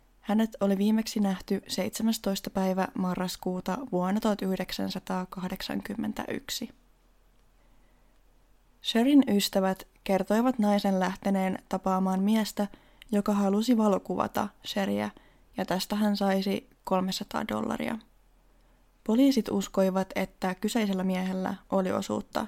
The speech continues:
Sherin kohtaloon. Alueelta oli kadonnut muitakin naisia, ja he kaikki olivat joko eksoottisia tanssijoita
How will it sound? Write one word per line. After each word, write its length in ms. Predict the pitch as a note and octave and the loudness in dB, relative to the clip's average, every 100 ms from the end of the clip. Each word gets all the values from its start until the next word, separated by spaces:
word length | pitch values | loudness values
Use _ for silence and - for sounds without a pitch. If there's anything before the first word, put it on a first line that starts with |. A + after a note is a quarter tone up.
| - | -6
Sherin 360 | - A2 G#3+ | -4 -2 -2
kohtaloon. 600 | A3 - - - A#3 A#3+ A#3+ _ _ _ _ _ _ _ _ - | -4 -6 -6 -6 -4 -4 -6 _ _ _ _ _ _ _ _ -4
Alueelta 540 | G#3 A3+ A3+ G3+ G3 - | 0 2 2 2 0 0
oli 200 | G3 G3 | 2 2
kadonnut 500 | G3 F#3+ F#3+ F#3+ - | 2 2 2 0 0
muitakin 520 | G3+ G#3 F#3+ - F3+ | 2 2 2 0 -2
naisia, 440 | F#3 F#3 - F#3+ F#3+ - _ _ _ - | -2 -2 -2 -4 -6 -12 _ _ _ 0
ja 80 | G3 | 2
he 120 | G3 | 4
kaikki 360 | G#3 A3 - A3 | 4 2 2 2
olivat 360 | G3 F#3 F#3+ - | 4 2 0 -2
joko 260 | G#3+ - - | -2 0 -2
eksoottisia 720 | G#3 - G3 F#3+ F#3+ F#3 - | -2 0 -2 0 -4 -4 -2
tanssijoita 800 | - A3+ A#3 - G3+ G3 G3+ | 0 2 2 0 0 0 -2